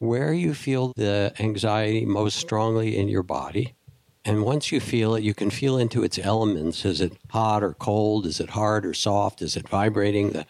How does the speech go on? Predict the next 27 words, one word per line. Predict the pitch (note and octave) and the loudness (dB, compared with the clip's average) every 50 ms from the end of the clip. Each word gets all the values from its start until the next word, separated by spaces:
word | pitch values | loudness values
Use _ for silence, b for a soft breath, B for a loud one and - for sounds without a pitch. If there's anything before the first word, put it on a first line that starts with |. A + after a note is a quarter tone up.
| B B B B B B _ | B B B B B B _
earth, | G2 G#2 A2+ A2 G2 A2 | 0 0 0 0 -2 -2
air, | A2 G#2 G#2+ G2+ | 0 0 0 0
fire. | - - G#2 G#2 G#2 G2+ F#2+ B B B B B - | 0 0 0 2 2 2 0 B B B B B -4
So | - C3+ | -2 0
you | A#2+ A2 | 0 2
really | A#2 D#3 F#3 A3 A#3+ | 0 0 -2 -2 0
get | D#3+ B2+ A2 - _ _ _ | -2 -2 -4 -4 _ _ _
close | - - - C3 D3 C#3+ A#2+ - | -10 -2 0 0 2 0 0 0
into | A#2 A#2+ B2 C3 - - E2 | 0 0 0 0 0 -2 0
it. | E2 F#2+ C3 - _ _ _ _ _ _ _ _ _ _ _ _ _ | 0 0 -2 -4 _ _ _ _ _ _ _ _ _ _ _ _ _
You | - G#2 G#2 | -2 -2 -2
can | - - A2+ G#2+ | 0 0 0 2
ask | G2+ G2+ G#2 G#2+ G#2+ - - - | 2 2 0 0 -2 -2 -2 -2
it | G#2+ G2 - | -2 -2 0
what | G#2 A2 G#2+ - - | 0 0 0 -2 -4
stories | - - - F#2 F#2+ F#2 G2 G#2+ A2+ A2 - | -4 0 0 2 2 4 2 2 0 0 -2
it | C3 B2 | -2 -4
tells, | - - A#2 A2+ A2+ - D3+ - - | -2 -2 -2 0 0 0 -2 -4 -4
'cause | - A2 G2 - | -4 -2 -2 0
it'll | G#2 G2 F#2+ G2+ | 0 0 2 2
have | G#2 F#2+ F#2 F#2+ | 2 0 0 0
a | C#3+ C#3 | -2 -2
story. | - - - F2 D#2 E2 F2 F2+ F#2 A2 A#2 - _ _ _ _ - | -2 -4 -4 -2 0 0 0 0 0 -2 -2 -4 _ _ _ _ -6
And | - A2+ A2 A2 A#2 | -4 -2 0 0 0
then | A#2 A#2+ B2 | 0 0 0
you | B2+ B2+ B2 A2+ | 0 0 -2 -2
say, | - - - A2+ G#2 G2+ G2 G2 G2 G2+ | -2 -2 -2 0 0 0 0 0 0 -2